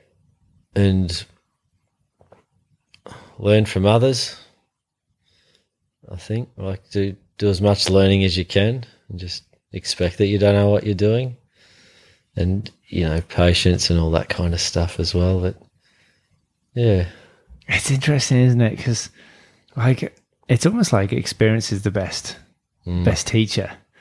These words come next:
Speaker 2: And I wonder how much they'd even listen to us. But, you know,
Speaker 1: Maybe.
Speaker 2: or our,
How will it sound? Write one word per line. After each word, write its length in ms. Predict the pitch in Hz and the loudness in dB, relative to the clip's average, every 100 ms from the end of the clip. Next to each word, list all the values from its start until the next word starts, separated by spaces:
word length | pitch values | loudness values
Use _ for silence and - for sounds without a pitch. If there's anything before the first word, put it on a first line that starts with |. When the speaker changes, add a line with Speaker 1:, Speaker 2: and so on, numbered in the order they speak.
| - _ _ _ _ | -20 _ _ _ _
Speaker 2:
And 360 | - 110 117 113 | -6 -2 -2 -2
I 120 | 113 | -2
wonder 400 | 117 135 139 127 | 0 2 2 4
how 200 | 110 113 | 4 2
much 380 | 110 107 - - - _ | 2 -2 -6 -12 -16 _
they'd 200 | - 113 113 | 0 2 2
even 280 | 107 107 92 | 2 -2 -4
listen 300 | 98 131 120 | -4 -2 -2
to 140 | 110 | -2
us. 340 | 95 95 - - - _ - | -4 -8 -12 -16 -20 _ 0
But, 380 | 110 107 - _ _ - - - _ _ _ | 2 2 -2 _ _ -20 -20 -20 _ _ _
you 160 | 85 117 | 0 2
know, 180 | 107 | 4
Speaker 1:
Maybe. 140 | 104 - | 0 0
Speaker 2:
or 220 | 143 123 | 4 6
our, 240 | 101 107 | 6 2